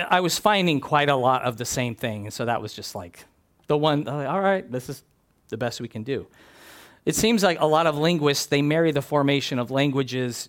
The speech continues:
to Darwinian evolution. It poses a lot of problems, like trying to explain how non-life became life, or, uh,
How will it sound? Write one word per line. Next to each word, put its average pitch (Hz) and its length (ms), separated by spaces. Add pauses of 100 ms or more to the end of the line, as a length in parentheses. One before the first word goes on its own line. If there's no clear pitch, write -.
to 135 260
Darwinian 127 640
evolution. 131 520
It 139 100
poses 226 380
a - 20
lot 180 180
of 147 80
problems, 139 640
like 135 140
trying 180 240
to 151 60
explain 127 440
how 107 340
non-life 123 680
became 113 340
life, 123 420
or, 101 200 (720)
uh, 123 260